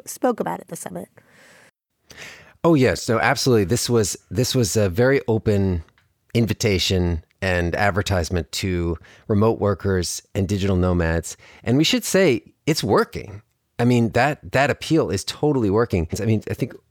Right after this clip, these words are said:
Speaker 2: uh, upwards of, like, eleven thousand Americans have moved there just in the past two years, a hundred thousand, almost a hundred thousand, uh, Brits in the last two years.
Speaker 1: Gregory,
Speaker 2: And
Speaker 1: I
Speaker 2: you
Speaker 1: have a
Speaker 2: can
Speaker 1: writing
Speaker 2: see
Speaker 1: coach who just moved there. And so now we have to, uh, off time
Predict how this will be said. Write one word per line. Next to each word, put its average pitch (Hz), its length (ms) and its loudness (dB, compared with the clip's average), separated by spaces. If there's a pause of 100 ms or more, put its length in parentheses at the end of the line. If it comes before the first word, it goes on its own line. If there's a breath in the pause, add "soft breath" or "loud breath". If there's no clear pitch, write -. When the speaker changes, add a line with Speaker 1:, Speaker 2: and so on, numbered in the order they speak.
(340)
Speaker 2:
uh, 101 180 -2
upwards - 300 -4
of, - 80 -8
like, 87 200 -4
eleven 113 400 2
thousand 110 320 2
Americans 101 440 0
have 95 120 -2
moved 101 260 0
there 107 140 2
just 92 180 -8
in 95 40 -4
the 92 80 -4
past 98 240 -4
two 104 100 -2
years, 98 380 -2
a 85 80 -12
hundred 127 340 -2
thousand, 104 500 0 (840)
almost 117 280 0
a 92 40 -6
hundred 107 280 -4
thousand, 98 540 0
uh, 90 80 -2
Brits 110 440 0
in 127 60 0
the 123 60 2
last 120 220 0
two 123 120 -2
years. 110 360 2 (340 loud breath)
Speaker 1:
Gregory, 262 300 2
Speaker 2:
And 262 80 8
Speaker 1:
I - 20 10
Speaker 2:
you 277 80 6
Speaker 1:
have - 40 2
a 262 40 4
Speaker 2:
can 233 80 4
Speaker 1:
writing 269 240 4
Speaker 2:
see - 40 0
Speaker 1:
coach - 320 -4
who 208 100 -2
just 175 220 -4
moved 180 300 -4
there. 175 300 -4 (100)
And 185 160 -2
so 202 140 -2
now 220 480 2
we 220 140 0
have 202 160 0
to, 214 140 0 (120)
uh, 196 320 4
off 247 160 2
time 220 440 -2